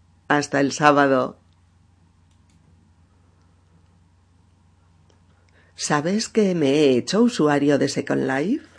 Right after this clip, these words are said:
¿Qué dices? Lo que oyes.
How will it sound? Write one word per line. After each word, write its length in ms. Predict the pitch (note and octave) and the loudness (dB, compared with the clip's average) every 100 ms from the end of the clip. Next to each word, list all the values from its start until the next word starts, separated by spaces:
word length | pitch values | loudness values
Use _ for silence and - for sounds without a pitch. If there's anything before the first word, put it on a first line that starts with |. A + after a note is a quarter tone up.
| _ _ _ - _ _ _ | _ _ _ -20 _ _ _
¿Qué 180 | - A#3+ | 0 0
dices? 880 | C#3+ D#3 D#4+ - E3 C3 - - - _ _ _ _ _ - | 0 2 2 4 2 2 -4 -16 -18 _ _ _ _ _ 0
Lo 200 | D3+ C#3 | 0 0
que 200 | A#2+ D3 | -2 0
oyes. 680 | D#3 B2 E3 C4 - - | 0 -2 -4 -8 -14 -18